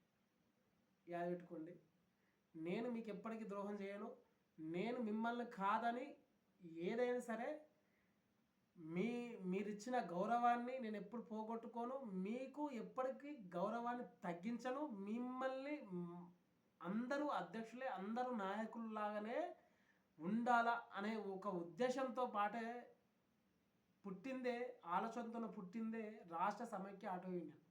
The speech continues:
రా-, ఎన్నో యూనియన్లు ఉన్నాయి, అన్ని యూనియన్లకు ప్రతి దా-, ప్రతి యూనియన్కు మద్దతుగానే ఉంటాం.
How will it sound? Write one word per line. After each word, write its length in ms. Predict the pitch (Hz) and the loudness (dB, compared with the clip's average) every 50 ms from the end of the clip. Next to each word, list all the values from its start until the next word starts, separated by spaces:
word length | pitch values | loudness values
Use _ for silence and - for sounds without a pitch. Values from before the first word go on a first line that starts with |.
| _ _ _ _ _ _ _ _ _ _ _ _ _ _ _ _ _ _ _ _ _ _ _ _ _ _ - 156 156 160 165 160 170 | _ _ _ _ _ _ _ _ _ _ _ _ _ _ _ _ _ _ _ _ _ _ _ _ _ _ -12 -10 -8 -8 -6 0 4
రా-, 420 | 170 170 190 185 - - 117 156 | 4 6 4 4 2 -4 -8 -6
ఎన్నో 460 | 151 160 160 160 180 202 226 254 262 | -6 -4 -2 0 2 4 4 4 4
యూనియన్లు 400 | 254 254 254 254 262 254 254 254 | 4 2 2 2 2 2 4 2
ఉన్నాయి, 200 | 254 254 262 269 | 2 2 2 2
అన్ని 320 | 269 220 208 220 233 262 269 | 2 2 2 0 -2 -2 -2
యూనియన్లకు 800 | 262 254 254 254 254 254 254 254 254 254 269 302 330 320 - - - - | -2 -2 0 2 2 2 2 0 -2 0 0 0 0 0 -2 -8 -8 -6
ప్రతి 280 | 190 185 - - 233 214 | -6 -6 -4 -4 -4 0
దా-, 160 | 185 190 196 | 2 2 2
ప్రతి 420 | 208 - 185 196 190 190 - 226 | 2 0 -2 -4 -4 -4 -2 -2
యూనియన్కు 460 | 220 214 214 220 233 233 233 233 285 277 | -2 -2 0 0 -2 -2 -2 -4 -6 -4
మద్దతుగానే 720 | 233 185 175 180 180 208 196 220 220 226 220 220 226 247 | -2 0 0 0 -2 -4 -6 -4 -2 -2 0 0 2 2
ఉంటాం. 300 | 247 233 226 190 196 | 2 0 0 -2 -4